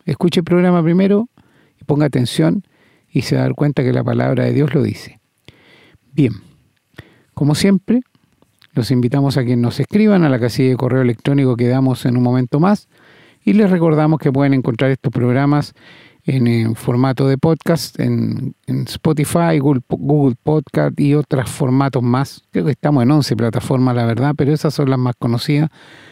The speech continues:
También en Facebook y algunos programas también en YouTube.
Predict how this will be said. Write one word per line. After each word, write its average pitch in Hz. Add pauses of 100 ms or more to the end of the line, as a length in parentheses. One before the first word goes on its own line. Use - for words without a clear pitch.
(140)
También 151
en 147
Facebook 156 (480)
y 156
algunos 170
programas 143
también 127
en 117
YouTube. 117